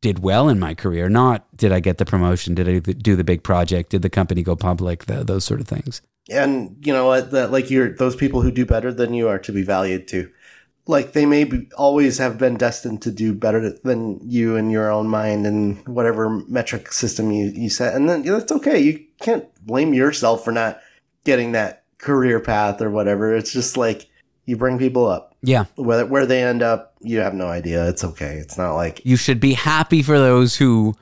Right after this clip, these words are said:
Speaker 1: even if you build them up and they become more successful,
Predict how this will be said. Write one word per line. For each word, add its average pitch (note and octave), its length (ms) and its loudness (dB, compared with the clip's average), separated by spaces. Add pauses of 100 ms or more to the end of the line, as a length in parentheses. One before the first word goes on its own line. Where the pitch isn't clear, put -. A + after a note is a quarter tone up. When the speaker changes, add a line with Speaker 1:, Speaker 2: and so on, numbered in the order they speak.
(180)
Speaker 1:
even D#3 220 4
if D#3 100 0
you F3+ 80 4
build C3+ 220 4
them C3 100 4
up C3 180 4
and B2 100 4
they A2 80 4
become A2 300 2
more G#2+ 180 4
successful, C3+ 680 -2